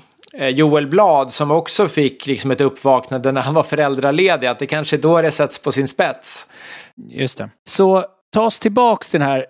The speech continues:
Speaker 2: tiden då när den här idén föds. Som jag har förstått så var ni i Mexiko då, det här
Speaker 1: Mm.
Speaker 2: var år tjugohundraelva.
Speaker 1: Mm.
Speaker 2: Eh, och ni börjar inse att, ja, men det här livet som vi lever med sportbil och, och, eh,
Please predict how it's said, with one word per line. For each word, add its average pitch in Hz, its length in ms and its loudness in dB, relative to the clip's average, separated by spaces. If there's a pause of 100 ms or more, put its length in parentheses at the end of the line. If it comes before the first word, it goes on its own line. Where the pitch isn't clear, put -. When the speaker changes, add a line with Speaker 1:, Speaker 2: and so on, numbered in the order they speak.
(140)
Speaker 2:
tiden 190 420 0
då 139 120 4
när 135 140 2
den 131 80 0
här 131 300 0
idén 147 440 2
föds. 147 360 0
Som 160 80 -4
jag 165 40 2
har 151 40 -2
förstått 165 320 -2
så - 120 -6
var 147 220 2
ni 147 140 0
i 156 60 0
Mexiko 165 480 -2
då, 117 180 2
det 120 80 2
här 135 120 2
Speaker 1:
Mm. 127 140 0
Speaker 2:
var 139 120 -4
år 135 160 4
tjugohundraelva. 139 920 2
Speaker 1:
Mm. 165 260 0 (840)
Speaker 2:
Eh, 143 340 -2
och 160 180 -6
ni 156 100 2
börjar 165 180 4
inse 151 340 0
att, 135 80 -6
ja, 170 80 0
men 156 120 0
det 160 60 2
här 170 100 0
livet 170 320 0
som 156 140 0
vi 151 80 2
lever 165 360 2
med 131 200 0
sportbil 131 680 0
och, 120 380 0
och, - 400 -6
eh, 120 280 -2